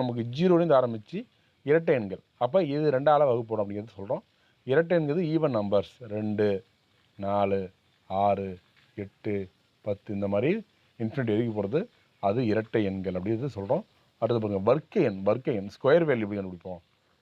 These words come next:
ஸ்கொயர் வேல்யூ அப்படி பார்க்குறோம். இந்த ஸ்கொயர் வேல்யூ பொறுத்த வரைக்கும் பார்க்கும்போது உங்களுக்கு ஒண்ணு, நாலு, ஒன்பது, பதினாறு, இருபத்தஞ்சு, முப்பத்தாறு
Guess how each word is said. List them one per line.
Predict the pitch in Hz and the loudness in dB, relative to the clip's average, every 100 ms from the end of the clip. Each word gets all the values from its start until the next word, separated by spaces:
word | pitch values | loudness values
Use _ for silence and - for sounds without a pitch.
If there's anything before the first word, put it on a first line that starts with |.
| - | -6
ஸ்கொயர் | 139 135 131 | 0 2 2
வேல்யூ | 98 90 87 85 _ _ | -2 -2 -8 -12 _ _
அப்படி | 101 101 | -10 -6
பார்க்குறோம். | 92 90 90 _ _ 113 | -6 -8 -14 _ _ -2
இந்த | 113 - | -2 2
ஸ்கொயர் | 151 185 | 2 4
வேல்யூ | 170 131 | 4 2
பொறுத்த | 113 117 | -2 -4
வரைக்கும் | 117 | -2
பார்க்கும்போது | 104 98 98 | -2 -2 -4
உங்களுக்கு | 95 92 113 214 - _ _ _ - 101 | -6 -4 -2 -2 -4 _ _ _ -8 -4
ஒண்ணு, | 104 104 101 110 _ _ _ _ _ - 101 | -2 0 -2 -4 _ _ _ _ _ -6 0
நாலு, | 104 107 104 104 104 | 2 2 -2 -4 -8
ஒன்பது, | 110 110 101 101 95 | -6 -2 -2 -4 0
பதினாறு, | 104 110 101 101 98 | 0 2 2 0 -2
இருபத்தஞ்சு, | 117 113 101 98 | -2 -2 -6 -6
முப்பத்தாறு | 95 107 92 95 101 | -6 -8 -2 -2 -2